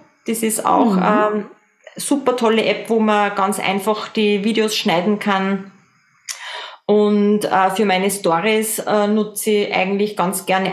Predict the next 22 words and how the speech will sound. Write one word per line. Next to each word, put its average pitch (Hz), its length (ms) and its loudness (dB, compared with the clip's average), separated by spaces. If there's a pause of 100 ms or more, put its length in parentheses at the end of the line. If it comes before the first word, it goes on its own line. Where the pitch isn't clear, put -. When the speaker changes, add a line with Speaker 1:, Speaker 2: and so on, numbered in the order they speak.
Speaker 1:
Unfold 220 840 0 (800)
oder 208 240 2
Canva, 170 920 0
eben 185 320 0
für 185 300 2
irgendwelche 185 580 0
Templates 185 640 0
oder 190 160 0
so. 185 540 0
Gerade 180 260 2
auch 175 300 -2 (400)
für 196 180 2
Ringana-Templates 185 960 0
und 208 80 2
so 202 160 -2
nutze 190 360 0
ich - 60 -6
gerne, 180 520 2
äh, 180 420 2
Canva 180 640 0
und 180 180 -2
Unfold. 165 720 -2